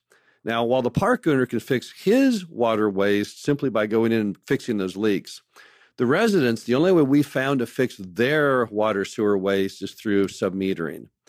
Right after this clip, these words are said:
When you submeter in water sewer, the first thing you'll note in any mobile home park is consumption drops roughly by thirty percent. That's huge. What does that mean? It means people knew they were wasting that water, but gosh darn it, it was so much fun. But when you finally make them pay their own water sewer,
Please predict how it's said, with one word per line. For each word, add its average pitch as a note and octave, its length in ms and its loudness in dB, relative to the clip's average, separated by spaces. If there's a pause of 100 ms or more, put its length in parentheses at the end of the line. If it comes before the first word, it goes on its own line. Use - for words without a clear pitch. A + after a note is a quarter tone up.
(420)
When A2 120 0
you F3+ 140 4
submeter F#3 500 2
in E3 100 2
water C#3+ 300 2
sewer, A2+ 320 0
the F#2+ 80 -2
first C#3+ 320 -2
thing D#3 140 0
you'll D#3 120 2
note A#2+ 260 2
in F#2+ 80 -4
any A2+ 220 0
mobile C#3 280 2
home F3+ 240 0
park G#2 320 -2
is G#2+ 80 -6
consumption C3 560 -4
drops G#2 360 -2
roughly A2 340 -2
by F#2 280 -2
thirty F#2+ 380 -4
percent. - 560 -12 (720)
That's A#2+ 240 -4
huge. F#2 420 -2
What B2 140 -2
does D#3 140 2
that B2 180 0
mean? F#2+ 260 0
It C#3 80 -6
means G3+ 220 0
people A#3 340 0
knew C4 300 0
they F3+ 140 2
were A2+ 120 2
wasting G2 380 -2
that F2 160 -6
water, G2 360 -2
but D#2 140 -10
gosh C3+ 320 -4
darn B2+ 220 -2
it, A2 140 -2
it D2+ 100 -8
was - 140 -14
so C#3 220 0
much C#3 260 0
fun. G2+ 420 -2 (460)
But C3+ 320 -2
when F2+ 200 -12
you G2+ 140 -8
finally C#3+ 520 0
make C3 280 0
them C#3 160 -2
pay D3+ 340 0
their D3+ 220 0
own D3 160 0
water C#3 320 0
sewer, E3 640 0